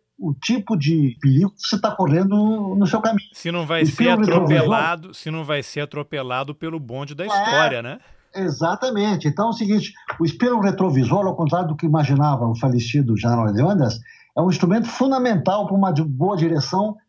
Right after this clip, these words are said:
Speaker 1: é, é, é, em direção ao futuro, a, pra quem caminha pra frente. E ele acha que com uma frasezinha boboca dessas, ele conseguia dizer assim, "Não, pessoal, deixa pra lá,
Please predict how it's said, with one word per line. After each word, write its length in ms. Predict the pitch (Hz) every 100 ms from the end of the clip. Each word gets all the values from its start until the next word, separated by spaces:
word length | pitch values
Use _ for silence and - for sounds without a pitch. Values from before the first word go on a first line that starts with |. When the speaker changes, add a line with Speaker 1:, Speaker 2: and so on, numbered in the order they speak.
| _ _ -
Speaker 1:
é, 80 | 165
é, 600 | 170 - 160 156 - 147
é, 180 | - 165
em 60 |
direção 580 | 156 175 147 214 226 - _ -
ao 320 | 233 254 240
futuro, 640 | 277 226 190 226 147 92 - _ -
a, 300 | 139 - 120
pra 140 | 170 151
quem 180 | 202 220
caminha 340 | 202 175 220
pra 140 | 226
frente. 500 | 220 190 214 - 104 - _ _ -
E 120 | 180
ele 220 | 254 262
acha 380 | 254 226 226 240
que 140 | 233 214
com 100 | 226
uma 180 | 214
frasezinha 580 | - 180 143 139 160 156
boboca 640 | 101 - 165 147 175 151 120
dessas, 500 | 135 185 160 131 - - _ _
ele 180 | 160 175
conseguia 680 | - 214 208 165 165 214 226
dizer 280 | 190 180 202
assim, 120 | - 269
"Não, 160 | 240
pessoal, 560 | 185 151 233 190 80 - _ _
deixa 260 | 156 233 254
pra 140 | 226
lá, 440 | 175 190 185 -